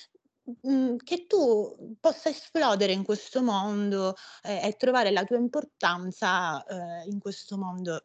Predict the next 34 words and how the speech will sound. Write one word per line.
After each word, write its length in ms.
virtuale, 800
poi 160
alla 160
fine 220
è 40
virtuale. 640
Lo 240
stesso 720
secondo 460
me, 120
insomma, 480
è 20
un 200
po', 320
uhm, 180
quello 300
che 160
poi 220
succede, 880
ehm, 340
anche 340
nel 200
campo 360
musicale, 720
quando 320
ci 180
si 180
ritrova, 600
ehm, 320
obiettivamente 840
come 220
questo 380
giovane 440
catapultato, 1160